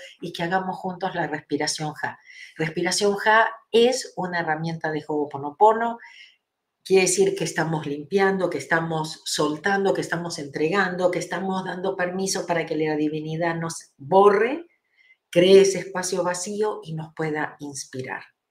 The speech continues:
con la respuesta, la solución o la, que nos inspire a tomar ciertas acciones, ¿sí? Porque es movernos desde, desde la inspiración, hablar desde la inspiración, muy, muy importante. Bueno, entonces,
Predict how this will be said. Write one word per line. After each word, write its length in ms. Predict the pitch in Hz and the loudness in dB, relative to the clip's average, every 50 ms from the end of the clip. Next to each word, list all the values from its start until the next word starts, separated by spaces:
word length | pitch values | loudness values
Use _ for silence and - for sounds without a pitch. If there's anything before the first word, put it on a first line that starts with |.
| _ _ - _ - | _ _ -20 _ -10
con 320 | - 143 139 143 147 - _ _ _ - | -8 -8 -8 -8 -10 -16 _ _ _ -8
la 180 | 139 143 143 135 | -4 -4 -4 -4
respuesta, 560 | 135 135 135 - 185 180 175 175 180 160 151 | -4 -8 -6 -2 0 2 2 2 0 -2 -2
la 100 | 147 139 | -2 -2
solución 720 | - - 139 131 131 135 - - 175 170 170 165 160 160 - - - - _ _ _ _ _ | -2 -6 -6 -6 -4 -6 -4 -4 -2 -2 -2 -2 -4 -6 -12 -16 -20 -20 _ _ _ _ _
o 220 | - 139 139 135 135 135 - - | -2 0 0 0 0 -4 -6 -6
la, 300 | 143 135 139 139 - - - - - _ _ _ | -4 -4 -2 -4 -6 -8 -12 -20 -20 _ _ _
que 100 | - 143 | -8 -6
nos 220 | 139 143 143 - 147 | -6 -4 -6 -4 -6
inspire 380 | 139 135 - - 160 156 165 | -6 -10 -8 -8 0 2 2
a 100 | 151 - | 2 2
tomar 400 | 147 143 151 180 202 196 170 143 | -2 -4 0 4 4 4 4 4
ciertas 500 | - - - 156 - - - 127 123 - | 0 0 0 0 0 0 -6 -10 -10 -8
acciones, 600 | 143 127 - - 135 120 107 110 - - - - | -12 -10 -10 -10 -10 -10 -14 -14 -20 -18 -16 -8
¿sí? 260 | - 170 185 202 - - | -4 -2 -2 -2 -2 -4
Porque 400 | 160 - - 156 151 147 - - - - - - - | -4 -4 0 -2 -2 -2 -2 -8 -18 -20 -20 -14 -6
es 320 | - 156 156 - - - | -4 -4 -4 -4 -8 -10
movernos 760 | 165 147 147 151 151 165 180 180 185 180 175 180 180 175 165 175 | -8 -4 -2 -2 0 2 4 4 4 2 0 -4 -4 -6 -6 -6
desde, 640 | 175 180 185 175 180 - - 160 156 156 156 156 _ _ - _ _ _ _ _ _ _ _ _ _ _ _ _ - | -6 -6 -6 -6 -6 -6 -4 -4 -4 -4 -6 -12 _ _ -20 _ _ _ _ _ _ _ _ _ _ _ _ _ -12
desde 300 | - 156 156 151 143 139 | -10 -10 -8 -6 -8 -8
la 60 | 135 | -8
inspiración, 580 | 131 - - 131 127 135 135 - - 127 117 120 - _ - | -10 -12 -12 -10 -10 -8 -8 -8 -10 -10 -12 -14 -16 _ -6
hablar 580 | 147 143 139 156 160 160 160 160 151 170 - - | -6 -6 -4 -2 0 0 2 0 0 -2 -8 -8
desde 280 | 139 143 143 139 143 131 | -8 -8 -8 -6 -8 -10
la 60 | 131 | -10
inspiración, 600 | 135 131 - 135 127 127 127 - - 120 117 123 | -10 -10 -10 -8 -6 -6 -6 -6 -8 -10 -12 -10
muy, 200 | 139 151 160 160 | -6 -4 -4 -4
muy 240 | 156 151 143 143 139 | -4 -4 -6 -8 -8
importante. 640 | 135 127 131 127 123 - - - - - _ - _ - | -8 -8 -8 -10 -8 -8 -12 -12 -12 -16 _ -20 _ -8
Bueno, 400 | 160 151 165 151 - - - - _ _ _ _ _ - - _ _ - | 2 4 4 4 4 0 -10 -16 _ _ _ _ _ -20 -20 _ _ -4
entonces, 800 | - 175 190 190 - 226 214 196 170 156 - 147 139 131 - | -4 -2 -2 4 6 6 8 8 6 2 -2 -4 -6 -6 -8